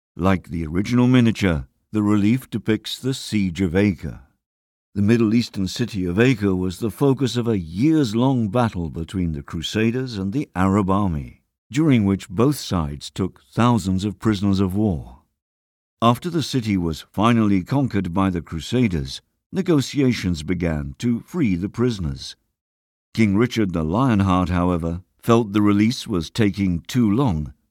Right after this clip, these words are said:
and ordered the beheading of more than two thousand Arab prisoners, a provocation that led to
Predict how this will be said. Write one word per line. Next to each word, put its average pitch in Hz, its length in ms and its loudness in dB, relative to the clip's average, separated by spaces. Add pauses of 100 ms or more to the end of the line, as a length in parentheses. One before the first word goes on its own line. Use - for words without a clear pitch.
and 165 180 2
ordered 135 360 4
the 104 100 4
beheading 98 540 2
of 78 160 -6
more 104 180 2
than 95 240 -2
two 143 220 -2
thousand 117 520 0
Arab 98 320 2
prisoners, 76 640 -4 (480)
a - 60 -10
provocation 104 840 0
that 101 180 2
led 104 240 0
to 101 300 2